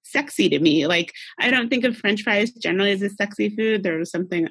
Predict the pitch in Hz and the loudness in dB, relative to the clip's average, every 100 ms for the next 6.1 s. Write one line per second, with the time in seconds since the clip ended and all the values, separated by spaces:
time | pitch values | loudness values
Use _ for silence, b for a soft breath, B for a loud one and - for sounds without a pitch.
0 | - 135 - 170 170 - 202 - - - | -4 -6 -4 -4 -2 -2 -2 -2 -4 -4
1 | - 175 165 - 185 208 - 208 165 160 | -2 0 0 0 0 0 0 -2 0 0
2 | 156 147 147 165 - 175 - 175 185 175 | 2 0 -2 -4 -6 -6 0 2 2 0
3 | - B B - 214 240 - 202 196 233 | -2 B B -4 0 0 -2 -6 -2 0
4 | 226 233 180 170 165 151 131 160 170 190 | 2 2 -2 -2 -4 -4 0 0 2 0
5 | 208 - 262 254 196 156 156 151 147 165 | -2 -2 0 2 2 2 -2 -2 0 0
6 | 180 | 0